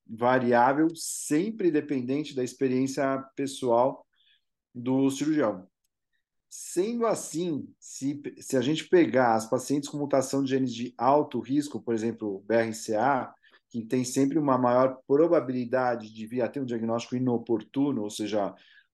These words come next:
um câncer oculto, fez o workup, não tinha nada, operou e, em geral, cinco por cento tem lesão dentro, essa variabilidade de resultados pós-cirúrgicos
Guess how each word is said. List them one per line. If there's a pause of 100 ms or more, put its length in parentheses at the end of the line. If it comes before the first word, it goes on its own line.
(200)
um
câncer
oculto,
fez
o
workup,
não
tinha
nada,
operou
e, (320)
em
geral,
cinco
por
cento
tem
lesão
dentro, (640)
essa
variabilidade
de
resultados
pós-cirúrgicos